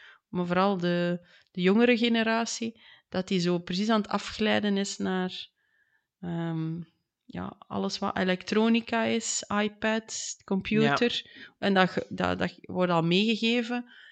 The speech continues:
Speaker 1: in school, hè. Alles is nu
Speaker 2: Mhm.
Speaker 1: op de iPad of de,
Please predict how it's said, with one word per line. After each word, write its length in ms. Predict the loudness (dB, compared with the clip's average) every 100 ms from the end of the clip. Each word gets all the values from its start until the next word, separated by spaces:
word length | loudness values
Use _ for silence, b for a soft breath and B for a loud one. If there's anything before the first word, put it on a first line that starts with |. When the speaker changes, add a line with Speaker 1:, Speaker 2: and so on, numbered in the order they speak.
| B
Speaker 1:
in 180 | 0 2
school, 600 | 2 2 2 2 2 0
hè. 140 | -2 -2
Alles 300 | -2 -2 -2
is 180 | -4
nu 420 | -2 2 2 0 -4 b b b
Speaker 2:
Mhm. 220 | -10 -4
Speaker 1:
op 140 | -2 2
de 300 | 2 2 2
iPad 480 | 0 2 2 2 0
of 180 | -2 -2
de, 540 | 0 0 2 0 -2